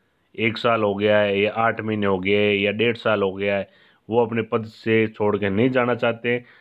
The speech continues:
ऐसे आठ हज़ार अभ्यर्थी हैं, वो पद खाली पड़े हैं। और ये भर्ती जब कोर्ट में चली गई, सुप्रीम कोर्ट में, अब वहाँ पर अगर इसका क्लियरिफिकेशन नहीं होता है, तब तक ये आठ हज़ार पदों पर वेटिंग नहीं निकलेगी।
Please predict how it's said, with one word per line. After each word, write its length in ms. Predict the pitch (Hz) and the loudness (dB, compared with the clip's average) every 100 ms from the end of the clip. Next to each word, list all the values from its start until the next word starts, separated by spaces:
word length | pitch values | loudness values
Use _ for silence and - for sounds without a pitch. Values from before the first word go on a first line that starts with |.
| _ - | _ -8
ऐसे 260 | 117 - 147 | -4 -2 0
आठ 260 | 156 151 | 0 2
हज़ार 540 | 113 92 92 104 107 117 | 0 -2 -4 0 2 0
अभ्यर्थी 580 | 104 101 110 104 - 98 | -4 -2 -2 -2 -4 -4
हैं, 320 | 104 110 120 _ _ - | 0 -2 -4 _ _ -6
वो 80 | 98 | -4
पद 200 | 117 107 | -2 -4
खाली 300 | - 202 113 | -2 0 0
पड़े 260 | 113 110 113 | 0 2 2
हैं। 160 | 120 - _ _ _ - | -2 -6 _ _ _ 0
और 180 | 113 120 | 2 2
ये 240 | 107 123 | 2 2
भर्ती 340 | 117 107 101 120 | 2 -2 0 0
जब 240 | 110 110 | 0 -2
कोर्ट 320 | - 113 113 117 | 2 2 2 0
में 120 | 113 | -2
चली 280 | 110 110 139 | 0 2 2
गई, 180 | 120 120 | 2 0
सुप्रीम 380 | 117 98 117 110 | -4 -2 0 2
कोर्ट 280 | 113 110 110 | 2 0 0
में, 260 | 110 110 - _ _ - | -2 -4 -10 _ _ -4
अब 280 | 104 95 98 | -2 -2 -2
वहाँ 200 | 123 135 131 | -2 0 0
पर 140 | 127 | 0
अगर 260 | 120 117 123 | 0 0 -2
इसका 560 | 117 - 120 117 117 113 - _ _ _ 120 | -2 -4 0 2 2 -2 -8 _ _ _ -2
क्लियरिफिकेशन 680 | 131 135 123 117 120 127 | 2 2 0 0 0 0
नहीं 220 | 104 123 | 2 2
होता 300 | 147 113 - | 2 2 0
है, 140 | 113 113 - _ _ _ | -2 -2 -8 _ _ _
तब 180 | 143 139 | -4 0
तक 100 | 135 | 0
ये 160 | 127 127 | 2 2
आठ 220 | 123 127 | 2 2
हज़ार 280 | 113 101 113 | 0 0 0
पदों 300 | 107 107 110 | -2 -2 0
पर 140 | 104 104 | 0 2
वेटिंग 420 | 98 95 98 90 | 0 -2 -6 -2
नहीं 140 | 101 | 0
निकलेगी। 540 | 131 117 120 113 120 | 2 2 0 0 -2